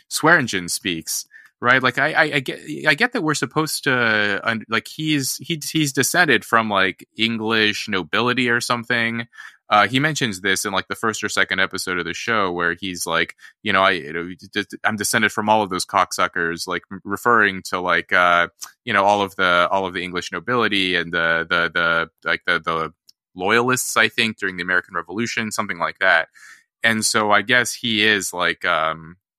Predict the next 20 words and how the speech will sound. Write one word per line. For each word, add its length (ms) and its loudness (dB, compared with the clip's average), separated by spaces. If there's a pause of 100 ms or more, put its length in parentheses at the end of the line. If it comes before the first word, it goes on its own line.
(380)
it's 100 -8
possible 520 4
that 140 -2
maybe 220 -6
he 140 -6
was 180 -6
well 220 -2
educated 760 -6
and 180 -2
then 140 -8
sort 240 -6
of, 100 -8
like, 200 -8
ran 240 2
off 340 0
to 120 -14
start 200 -2
his 140 -6
own 180 -6
thing. 460 0